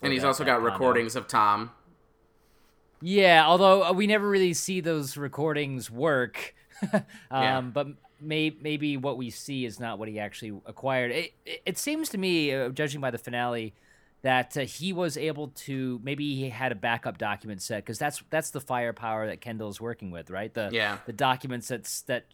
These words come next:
Speaker 2: show the sign-off from, uh, Logan.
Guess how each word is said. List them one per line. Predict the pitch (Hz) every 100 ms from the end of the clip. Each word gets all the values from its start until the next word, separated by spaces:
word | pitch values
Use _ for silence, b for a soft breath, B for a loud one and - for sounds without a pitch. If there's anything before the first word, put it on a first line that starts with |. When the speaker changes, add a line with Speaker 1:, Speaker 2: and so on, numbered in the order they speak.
| -
Speaker 2:
show | - - 151 113 101 104 107
the | 117
sign-off | - 127 117 113 104 101 - - -
from, | - 113 104 98 95 -
uh, | 98 92
Logan. | 107 113 80 76